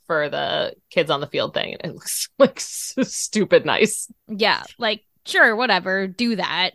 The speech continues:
Speaker 2: Like, fine, if
Speaker 1: Yeah.
Speaker 2: that's what you want, you're, you're the owner of the team, like, do whatever you want. But, like, that's who they're tar-, like, those are the people who they're targeting,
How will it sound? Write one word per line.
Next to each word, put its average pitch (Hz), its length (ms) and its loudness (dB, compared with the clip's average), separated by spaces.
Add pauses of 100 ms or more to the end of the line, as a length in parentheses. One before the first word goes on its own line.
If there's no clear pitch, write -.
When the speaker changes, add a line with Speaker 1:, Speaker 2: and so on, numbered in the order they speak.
Speaker 2:
Like, 190 280 -4 (180)
fine, 185 560 -2
if 190 140 -8
Speaker 1:
Yeah. 220 60 0
Speaker 2:
that's 190 160 -2
what 190 140 -10
you 208 80 -8
want, 180 360 0
you're, 185 460 -6 (180)
you're 196 200 0
the 180 100 0
owner 185 280 0
of 170 120 -4
the 180 100 -6
team, 175 400 0
like, 170 260 -2
do 175 120 -2
whatever 175 260 -2
you 170 140 -6
want. 104 240 -10 (360)
But, 190 160 0
like, 180 380 -4 (360)
that's 240 420 2
who 285 180 0
they're 254 200 0
tar-, - 240 -4 (100)
like, 262 220 -6
those 302 240 0
are 311 100 -4
the 285 100 -6
people 285 320 -6
who 262 160 -4
they're 233 180 -4
targeting, - 600 -4